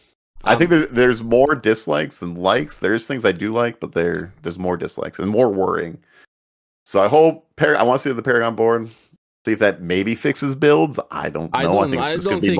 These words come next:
Speaker 2: it's
Speaker 1: mostly
Speaker 2: gonna fix it. Even if
Speaker 1: I
Speaker 2: the
Speaker 1: think it's just
Speaker 2: Paragon
Speaker 1: gonna be
Speaker 2: board is gonna be amazing, it's not gonna fix the fundamental
Speaker 1: I think it's
Speaker 2: combat.
Speaker 1: just gonna be passive tree, pretty much, is what it,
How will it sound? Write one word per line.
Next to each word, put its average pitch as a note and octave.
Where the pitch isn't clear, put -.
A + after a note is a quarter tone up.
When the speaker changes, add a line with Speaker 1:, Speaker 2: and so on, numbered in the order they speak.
Speaker 2:
it's C3+
Speaker 1:
mostly A2
Speaker 2:
gonna C3
fix C3+
it. G2+
Even D#3
if D3+
Speaker 1:
I -
Speaker 2:
the -
Speaker 1:
think B2
it's -
just B2+
Speaker 2:
Paragon G#2+
Speaker 1:
gonna G2
be F#2
Speaker 2:
board F#2
is B2
gonna A#2+
be A#2+
amazing, A2
it's A2+
not B2+
gonna A#2+
fix A2+
the G#2+
fundamental A2+
Speaker 1:
I -
think C#3+
it's D#3+
Speaker 2:
combat. D#3
Speaker 1:
just B2
gonna A#2+
be G2+
passive E2+
tree, D2+
pretty D2
much, D2+
is D2+
what D2+
it, D2+